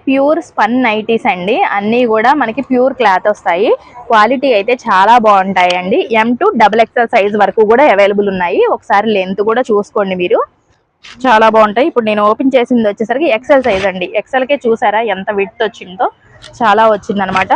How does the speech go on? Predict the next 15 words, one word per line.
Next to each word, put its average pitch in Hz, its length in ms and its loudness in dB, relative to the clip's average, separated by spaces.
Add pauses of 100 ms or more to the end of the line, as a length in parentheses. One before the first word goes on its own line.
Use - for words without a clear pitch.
మనకి 226 240 -2
ఫ్రంట్ 202 320 -4
బటన్స్ 214 320 0
ఉన్నాయి. 233 220 -2 (100)
ఇందులో 294 220 2 (100)
వచ్చేసరికి 240 500 -4
మనకి 240 220 -2 (140)
ఫీడింగ్ 294 380 0 (100)
ఉన్నాయి, 277 220 -2 (120)
నార్మల్ 240 340 0
టాప్, 226 220 0 (460)
నార్మల్ 254 340 4
నైటీస్ 247 380 -2
కూడా 240 200 4
ఉన్నాయండి. 190 500 -2